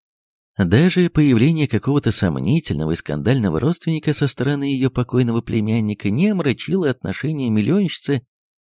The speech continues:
к своей внучатой племяннице и её матери. Догадливый казанский полицмейстер по собственному почину – выставил из города за какую-то провинность мутившего воду мещанина,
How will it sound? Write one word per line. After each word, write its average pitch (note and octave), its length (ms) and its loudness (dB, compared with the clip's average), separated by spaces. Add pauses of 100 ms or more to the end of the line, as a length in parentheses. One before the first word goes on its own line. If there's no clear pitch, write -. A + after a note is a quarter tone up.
к - 60 -20
своей E3+ 340 0
внучатой C3 460 -2
племяннице C#3+ 800 -4
и - 160 -4
её G#2 300 0
матери. - 520 -8 (580)
Догадливый F#2 680 -2
казанский F#2+ 520 -4
полицмейстер G#2+ 800 -6
по A#1+ 140 -8
собственному C2 500 -8
почину – G3 480 -2 (580)
выставил F3 540 2
из A#2+ 160 2
города D#3 460 0
за A2 80 -2
какую-то F3 400 -2
провинность E3 720 -4
мутившего B2+ 720 -4
воду C3 300 -4
мещанина, D2+ 640 -4